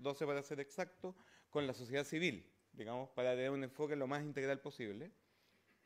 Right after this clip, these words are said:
Y finalmente, eh, todo esto deriva en que, lamentablemente, necesidades múltiples, recursos escasos, tenemos que apuntar y apostar por la focalización de recursos.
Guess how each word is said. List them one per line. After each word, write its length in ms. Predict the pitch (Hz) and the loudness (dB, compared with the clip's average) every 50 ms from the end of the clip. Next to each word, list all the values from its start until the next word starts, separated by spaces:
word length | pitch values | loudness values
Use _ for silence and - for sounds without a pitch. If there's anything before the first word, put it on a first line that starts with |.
| _ _ _ _ _ _ _ _ _ _ _ _ _ _ _ _ _ _ _ _ _ _ _ _ _ _ _ _ _ _ _ _ _ _ _ _ _ _ _ _ _ _ _ _ _ _ _ - - - - | _ _ _ _ _ _ _ _ _ _ _ _ _ _ _ _ _ _ _ _ _ _ _ _ _ _ _ _ _ _ _ _ _ _ _ _ _ _ _ _ _ _ _ _ _ _ _ -10 -10 -6 -2
Y 60 | 147 | 2
finalmente, 800 | 139 156 156 156 160 160 170 180 185 180 - - 190 190 - - | 4 6 8 8 8 8 8 6 6 6 4 4 4 4 4 4
eh, 320 | - 135 131 131 127 127 123 | 4 6 6 6 6 6 4
todo 140 | - 143 151 | 4 4 4
esto 180 | 151 151 170 | 4 6 6
deriva 320 | 151 143 135 139 147 156 151 | 6 8 8 8 6 6 6
en 100 | 143 - | 4 2
que, 480 | - 135 131 135 135 - - - _ _ | 2 2 2 2 2 0 -6 -16 _ _
lamentablemente, 800 | - 101 104 101 92 98 123 127 131 131 131 139 139 135 143 143 139 | -6 -6 -4 -4 0 2 4 4 4 4 0 0 -2 -2 -2 -2 -2
necesidades 600 | 123 104 90 107 95 104 107 107 110 113 107 104 | -2 -6 -6 -8 -6 -2 0 2 2 2 2 0
múltiples, 520 | 117 127 135 127 - 135 131 131 135 131 123 | -2 -4 -4 -4 -4 -4 -4 -4 -4 -4 -6
recursos 320 | 113 107 104 101 - 123 | -8 -8 -8 -8 -8 -8
escasos, 420 | 110 - - 139 135 135 - 143 - - | -6 -4 -2 -4 -2 -4 -6 -12 -10 -6
tenemos 340 | - 117 117 131 131 127 - | -6 -4 -4 -4 -6 -6 -6
que 240 | - 127 123 120 - - _ _ _ _ _ - | -6 -8 -8 -8 -10 -18 _ _ _ _ _ -8
apuntar 560 | 113 110 107 113 113 104 - - 135 135 131 | -8 -8 -8 -8 -12 -6 -2 0 0 0 0
y 20 | 131 | -2
apostar 380 | 123 117 110 - - 131 - | -4 -6 -8 -8 -8 -8 -6
por 100 | - 131 | -4 -4
la 120 | 113 107 104 | -4 -4 -2
focalización 580 | 120 117 120 113 110 117 127 - 127 123 123 | -2 -2 -2 -2 -2 -6 -8 -8 -8 -6 -6
de 60 | 123 | -6
recursos. 420 | 127 139 127 104 92 - - - | -6 -6 -6 -8 -12 -12 -16 -20